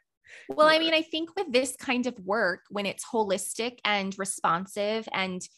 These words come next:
Speaker 1: really getting to the root cause of issues, it's never going,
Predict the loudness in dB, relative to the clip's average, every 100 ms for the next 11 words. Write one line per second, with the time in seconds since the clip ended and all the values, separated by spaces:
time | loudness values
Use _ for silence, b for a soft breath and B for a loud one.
0 | b b -12 -4 0 0 0 0 0 0
1 | -4 -4 -2 -2 -2 0 0 0 -4 -4
2 | -2 -6 -4 -6 -6 -6 -2 0 4 4
3 | 4 0 0